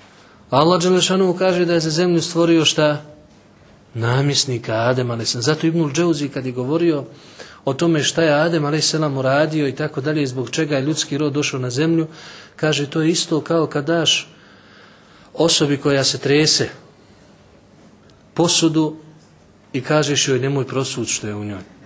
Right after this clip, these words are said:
Znači, već je određeno da dođe i već je određeno da bude, a Allah dželle šanuhu je najmudriji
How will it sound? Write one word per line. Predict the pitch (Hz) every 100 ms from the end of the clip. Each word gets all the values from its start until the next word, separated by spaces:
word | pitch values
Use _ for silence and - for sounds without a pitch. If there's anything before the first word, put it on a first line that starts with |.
| 107 - - _ _ _ - -
Znači, | 98 -
već | 123 165 -
je |
određeno | 202 214 196 175 165
da | 156
dođe | 165 185 123 113 - - - - - - - - - _ _
i | -
već | 135 151
je | 151
određeno | 151 151 135 139 131 131 - - - -
da | 127
bude, | 127 156 143 143 -
a | 120
Allah | 117 127 131
dželle | 127 120
šanuhu | 131 131 127
je | 120
najmudriji | 120 131 117 123 123 120 117